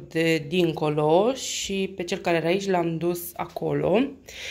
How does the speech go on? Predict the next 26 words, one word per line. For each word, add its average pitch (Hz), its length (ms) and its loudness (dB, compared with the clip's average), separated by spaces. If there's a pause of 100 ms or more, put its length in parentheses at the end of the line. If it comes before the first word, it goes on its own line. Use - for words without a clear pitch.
(300)
Uh, 208 300 4
încă 262 180 4
o 277 60 8
chestie, 254 280 0
la 247 100 4
tele-, 220 280 2
televizorul 214 640 0
din 214 160 0
sufragerie 202 540 0
nu 196 120 6
ne 202 80 4
merge 190 260 2
Netflix-ul. 175 720 -4
Ne-a 180 160 -2
mers 190 240 0
până 165 380 -8
la, 147 360 -4
până 170 160 -4
pe 170 120 -10
zece 156 500 -6
și 170 100 -6
apoi 165 220 -6
mi-a 165 160 -6
zis 165 100 -10
că - 100 -10
acest, 165 380 -8